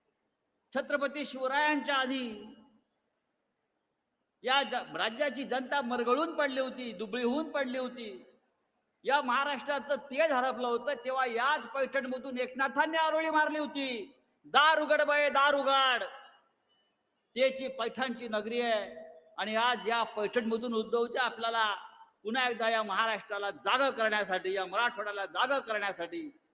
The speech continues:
आम्ही इथे आलेलो आहोत. आज असंख्य तरुण इथे उपस्थित आहेत आणि महाराष्ट्र आज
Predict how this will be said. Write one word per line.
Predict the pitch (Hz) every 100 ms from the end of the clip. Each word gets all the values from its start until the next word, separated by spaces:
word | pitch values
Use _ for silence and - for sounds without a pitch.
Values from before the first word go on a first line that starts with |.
| _ -
आम्ही | 180 175
इथे | 160
आलेलो | 139 131 127 113
आहोत. | 95 - _ _ _ _ _ _ _ _ _ _ _ _ _ _ _ _ _ _ _ _
आज | 202 226 226
असंख्य | 220 294 277 269
तरुण | 226 220
इथे | 214 208
उपस्थित | 185 220 - 226
आहेत | 214 220 - - _ _ _ _ _ _ _ _ _ _ _ _ -
आणि | 170
महाराष्ट्र | 185 190 247 233 202 -
आज | 202 185